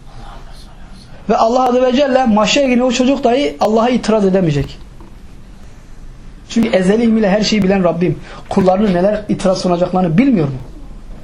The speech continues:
Yaşasaydın şu amelleri yapacaktın diye gösterir. Allah'a zor değil kardeşlerim, Allah'a zor değil. O yüzden bizim içimize sakladıklarımızı,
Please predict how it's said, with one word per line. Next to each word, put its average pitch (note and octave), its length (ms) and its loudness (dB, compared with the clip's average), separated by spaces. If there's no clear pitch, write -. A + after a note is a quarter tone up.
Yaşasaydın A3+ 480 2
şu C4+ 180 0
amelleri A#3+ 280 2
yapacaktın G#3+ 480 0
diye D#3+ 120 0
gösterir. D3 340 -4
Allah'a E3+ 300 2
zor G3 200 0
değil G3 160 0
kardeşlerim, D#3+ 500 -2
Allah'a D#3+ 300 0
zor D3+ 200 -2
değil. C#3+ 180 -4
O F3+ 80 2
yüzden A3+ 220 2
bizim A#3 320 2
içimize G3+ 380 2
sakladıklarımızı, G#3+ 840 0